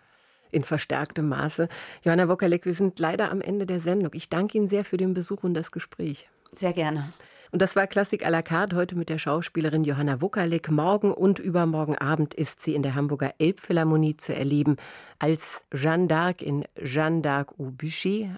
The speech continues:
Speaker 1: einem dramatischen Oratorium in elf Szenen von Paul Claudel und Arthur Honegger.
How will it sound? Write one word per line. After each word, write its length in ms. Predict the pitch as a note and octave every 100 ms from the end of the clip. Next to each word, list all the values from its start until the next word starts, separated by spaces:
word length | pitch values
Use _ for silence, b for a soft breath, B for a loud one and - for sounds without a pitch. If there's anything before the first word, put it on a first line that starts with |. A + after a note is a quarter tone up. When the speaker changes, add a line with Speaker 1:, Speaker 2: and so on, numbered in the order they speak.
| -
Speaker 1:
einem 580 | D3+ C#3+ C#3 C#3 C3+ -
dramatischen 680 | - C#3 C3+ E3+ E3 D3+ D#3
Oratorium 720 | C3+ C#3 C#3 - D#3 D3+ C#3+
in 80 | C#3
elf 260 | - D3 C#3
Szenen 380 | - - E3+ D#3+
von 220 | C#3+ C3+
Paul 240 | - C#3
Claudel 380 | - C3 B2+ C3+
und 240 | - D3
Arthur 500 | C3+ C3+ C#3+ B2 -
Honegger. 420 | C#3 C#3 C3 C3+